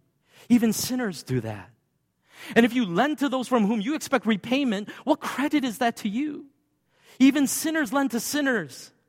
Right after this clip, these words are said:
expecting to be repaid in full. But love your enemies. Do good to them and lend to them without expectation, expecting to get anything back. Then your reward will be great."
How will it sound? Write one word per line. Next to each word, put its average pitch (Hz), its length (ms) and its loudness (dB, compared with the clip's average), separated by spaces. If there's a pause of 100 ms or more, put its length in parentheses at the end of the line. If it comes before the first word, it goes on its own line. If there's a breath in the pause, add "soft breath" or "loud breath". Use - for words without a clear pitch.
(400 soft breath)
expecting 214 480 2
to 214 80 4
be 180 100 -4
repaid 180 480 -2
in 147 120 -2
full. - 420 -16 (840)
But 220 100 4
love 220 240 4
your 214 180 -2
enemies. 196 720 -6 (720)
Do 185 140 4
good 175 260 2
to 196 140 -2
them 110 380 -10 (460 soft breath)
and 160 180 6
lend 247 240 2
to 226 120 -2
them 175 200 -2
without 160 280 0
expectation, - 920 -6
expecting 185 460 -6
to 170 100 -4
get 180 260 2
anything 196 400 -4
back. - 480 -12 (840 soft breath)
Then 214 280 4
your 160 180 -2
reward 147 460 -2
will 131 140 -4
be 123 120 -4
great." 160 420 0